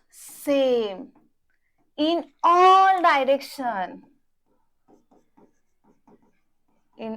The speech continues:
all direction. आता एक्झाम्पल काय ना, आता एक्झाम्पल लिहायला जागा नाही, आपण इथेच लिहून घ्या. चला आता याचं एक्झाम्पल कसं असणार आहे? मग आता जर क्रिस्टल असणार आहे,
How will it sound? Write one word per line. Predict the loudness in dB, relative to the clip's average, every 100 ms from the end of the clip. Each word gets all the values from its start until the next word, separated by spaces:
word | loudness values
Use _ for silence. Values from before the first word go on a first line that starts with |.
| -6
all | -2 0 2 0 -2 -12 _ -6
direction. | -4 -4 -10 -14 -16 -16 _ _ _ _ _ -10
आता | 0 2
एक्झाम्पल | 2 0 -2 0 0 0 -2
काय | -2 -4 -4
ना, | -8 -12
आता | -10 -12
एक्झाम्पल | -10 -10 -8 -8 -4
लिहायला | -2 -2 -2
जागा | -2 -2 -2
नाही, | -4 -6 -4
आपण | -4 -4 -6
इथेच | -6 -8 -10 -8
लिहून | -6
घ्या. | -4 -2
चला | -2 -4
आता | -4 -6 -12 -16 _ _ _
याचं | -8 -2
एक्झाम्पल | -2 -2 -4 -4 -4 -4
कसं | -4 -2 -4
असणार | -4 -8 -6
आहे? | -8 -10
मग | -12 _ _ _ _ -8
आता | -6
जर | -4 -4 -6
क्रिस्टल | -10 -6 -4 -2
असणार | -4 -6 -6
आहे, | -6 -6